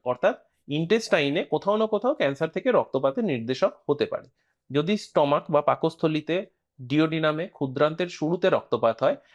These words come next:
তাহলে সেই রক্তের কালার মলের সঙ্গে মিশ্রিত হয়ে চেঞ্জ হয়ে বেরোতে বেরোতে কালো পায়খানা হয়ে যায়, এটাকে আমরা বলি মেলেনা। আবার যদি,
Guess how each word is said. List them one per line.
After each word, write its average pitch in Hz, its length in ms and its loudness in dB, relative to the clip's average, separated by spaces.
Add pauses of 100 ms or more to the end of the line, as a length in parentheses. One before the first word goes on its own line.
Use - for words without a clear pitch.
(140)
তাহলে 151 220 2
সেই 208 160 0
রক্তের 175 400 0
কালার 170 340 0
মলের 151 300 0
সঙ্গে 185 260 -8
মিশ্রিত 185 460 -4
হয়ে 165 280 2 (380)
চেঞ্জ 185 340 0
হয়ে 220 180 4
বেরোতে 190 340 2
বেরোতে 220 300 2
কালো 156 300 4
পায়খানা 110 400 0
হয়ে 101 160 -12
যায়, 98 200 -8
এটাকে 156 300 0
আমরা 190 180 2
বলি 226 200 0
মেলেনা। 127 480 0 (540)
আবার 156 320 2
যদি, 214 260 -2